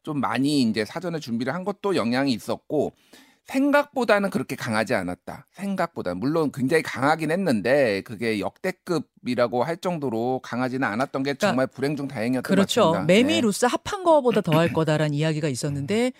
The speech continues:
Speaker 2: 사실상 그 정도는 아니었던 게 천만 다행이고, 또 그 정도를 예상해서 철저히 단단히 대비하고 준비한 것도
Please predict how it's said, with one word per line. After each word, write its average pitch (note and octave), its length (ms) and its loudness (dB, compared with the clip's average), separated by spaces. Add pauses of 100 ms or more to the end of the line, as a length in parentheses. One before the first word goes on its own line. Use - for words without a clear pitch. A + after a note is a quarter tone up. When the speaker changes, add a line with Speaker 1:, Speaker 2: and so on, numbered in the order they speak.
Speaker 2:
사실상 A#3+ 320 0
그 G3 120 0
정도는 B3+ 320 4
아니었던 F3 420 2
게 G3 80 0
천만 A4 480 -2
다행이고, D3+ 680 2 (360)
또 C4 100 0
그 G#3+ 160 0
정도를 D#4+ 460 2
예상해서 A3+ 480 2
철저히 D4+ 680 2
단단히 A3+ 640 6
대비하고 F3 600 0
준비한 D#3 520 0
것도 A3+ 380 -4